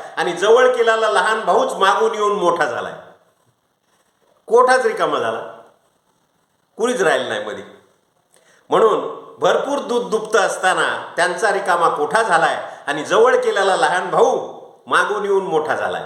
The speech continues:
पूर्वीच्या सख्या भावासोबत भांडल्यामुळे वाटणी झाली, काही गरज नव्हती,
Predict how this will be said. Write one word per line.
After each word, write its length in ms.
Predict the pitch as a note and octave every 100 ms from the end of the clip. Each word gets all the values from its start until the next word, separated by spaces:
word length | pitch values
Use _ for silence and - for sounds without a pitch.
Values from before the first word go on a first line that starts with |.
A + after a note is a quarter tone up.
| - - _ _ _ _
पूर्वीच्या 460 | - A#3 B3 B3+ C4
सख्या 360 | B3+ A#3+ B3+ B3+
भावासोबत 580 | G3+ A#3 A3+ A3 A3+
भांडल्यामुळे 720 | A#3+ - D3+ G3+ A3 G#3+ G#3+
वाटणी 360 | G#3+ F#3 - F#3+
झाली, 240 | C3 G#2+ G2+ - - _ _ _ _
काही 180 | - C#4+
गरज 220 | B3 A3
नव्हती, 420 | E3 D3 C3 -